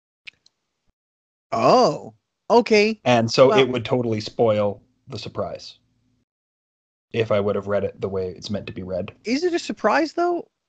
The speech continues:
Speaker 2: Uh, I think it sort of is because you're led to believe it's one person and then it turns out to be someone else.
Speaker 1: Oh, I guess.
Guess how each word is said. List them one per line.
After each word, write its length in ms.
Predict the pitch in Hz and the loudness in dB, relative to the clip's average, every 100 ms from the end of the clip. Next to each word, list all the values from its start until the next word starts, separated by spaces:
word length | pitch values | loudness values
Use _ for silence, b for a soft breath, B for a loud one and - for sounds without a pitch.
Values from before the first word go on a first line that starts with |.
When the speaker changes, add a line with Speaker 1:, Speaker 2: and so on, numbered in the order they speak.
| _ _ _ _ _ 147 | _ _ _ _ _ 6
Speaker 2:
Uh, 180 | 160 165 - | 6 4 2
I 100 | 160 | 2
think 680 | - - 190 220 - - _ _ _ | 2 2 2 2 -6 -20 _ _ _
it 160 | 131 - | -8 -8
sort 360 | - 135 160 | 0 4 4
of 100 | 113 | 4
is 240 | 104 110 117 | -2 -8 -8
because 720 | 117 113 117 110 110 110 - | -8 -4 -4 -4 -4 -6 -10
you're 420 | 117 117 120 117 113 | -6 -2 0 2 2
led 320 | 120 131 123 | 4 2 2
to 60 | |
believe 320 | 110 113 113 107 | -2 -2 -2 -2
it's 140 | 107 | -6
one 280 | 107 113 117 | -2 0 0
person 440 | 110 101 - 104 | -2 -4 -4 -6
and 200 | 87 104 | -4 -2
then 80 | 104 | -2
it 120 | 101 | -4
turns 280 | - 107 104 | -4 -2 0
out 160 | 104 - | -2 -2
to 80 | 104 | -6
be 120 | 101 | -6
someone 320 | - 92 87 | -6 -6 -8
else. 320 | - - - _ | -10 -14 -16 _
Speaker 1:
Oh, 340 | 180 190 196 180 | -8 -2 -2 -2
I 140 | 208 | -4
guess. 720 | 160 175 165 139 - - - | -2 2 2 0 -6 -12 -16